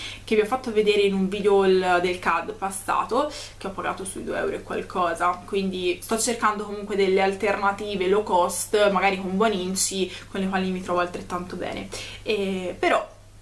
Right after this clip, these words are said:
dovessi mai fare un nuovo ordine da un sito Ecoverde, dovessi capitare in un, in una bioprofumeria, o insomma vi dovesse capitare tra le mani, non escludo di, di riacquistarlo.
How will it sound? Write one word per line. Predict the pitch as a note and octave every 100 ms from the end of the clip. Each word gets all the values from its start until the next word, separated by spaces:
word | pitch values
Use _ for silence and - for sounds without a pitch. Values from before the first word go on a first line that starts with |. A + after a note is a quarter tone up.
| -
dovessi | G3 A3+ B3 -
mai | A3+ A3
fare | A3 G#3
un | G3+
nuovo | G3+ G3+
ordine | G#3 G3+ G#3+
da | G3+ G3+
un | G3+
sito | G3+ G#3+
Ecoverde, | G#3+ A3+ A#3 G3
dovessi | F#3 F#3 F#3+ G#3
capitare | G3+ G#3+ G#3+ G3+ F#3+
in | F#3
un, | F#3
in | F#3 G3
una | G3 F#3+
bioprofumeria, | G3+ A3 A3+ A3 G#3+ G#3+ A#3+ A3+ F3+ - - - - - -
o | F#3 F3+ F3+ F3
insomma | F#3+ E3 G3
vi | G3
dovesse | G#3 G#3+
capitare | G3 F#3+ G#3 G3
tra | G#3+
le | C4
mani, | D#3+ E3+ E3+ -
non | F#3+ G#3
escludo | G#3+ - G3 F#3+
di, | F#3 F3 E3+ -
di | F#3+
riacquistarlo. | G#3 G3+ - F#3+ - - - - - -